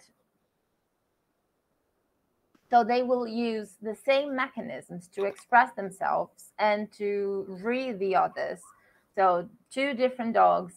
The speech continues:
if it's in an aggressive, uh, if it's in a positive, uh, interaction, or in a, in, in a negative interaction, or in a positive interaction, then,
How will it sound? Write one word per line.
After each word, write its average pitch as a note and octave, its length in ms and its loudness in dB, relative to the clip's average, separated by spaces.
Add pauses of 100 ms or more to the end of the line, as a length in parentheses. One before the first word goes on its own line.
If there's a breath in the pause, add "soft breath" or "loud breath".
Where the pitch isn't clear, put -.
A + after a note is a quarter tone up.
if G3 200 -4
it's G3 300 -6
in G3 400 -6 (140)
an F#3 160 -4
aggressive, G3 760 2 (160)
uh, E3+ 100 4
if F3 180 -2
it's - 200 -18
in F3+ 140 -6
a F3 60 -6
positive, G#3 720 4 (160)
uh, F#3+ 200 6
interaction, G3 840 0
or F3+ 300 2
in E3+ 180 -6
a, E3 100 -8 (220)
in, F3+ 140 -6
in F3+ 180 -6
a E3+ 60 -6
negative F#3+ 580 -2
interaction, F3 720 -2
or E3 140 0
in E3+ 160 -6
a E3 40 -6
positive G#3+ 640 4
interaction, E3 720 -6 (420 soft breath)
then, G3 600 2